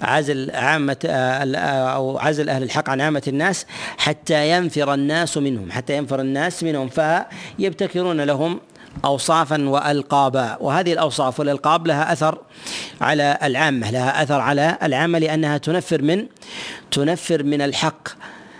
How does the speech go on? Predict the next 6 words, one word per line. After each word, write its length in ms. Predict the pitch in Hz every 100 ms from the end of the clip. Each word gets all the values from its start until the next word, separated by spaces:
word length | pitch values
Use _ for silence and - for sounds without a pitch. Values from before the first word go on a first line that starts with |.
| - -
حتى 580 | 202 233 - 196 170
يروه 440 | 160 151 156 190 180
ويتمعنوا 920 | 202 151 160 170 170 143 147 165 160
فيه، 360 | 135 165 214 214
حينئذ 500 | - 233 190 214 202
يعرفونه، 1000 | 180 160 135 156 135 151 139 135 135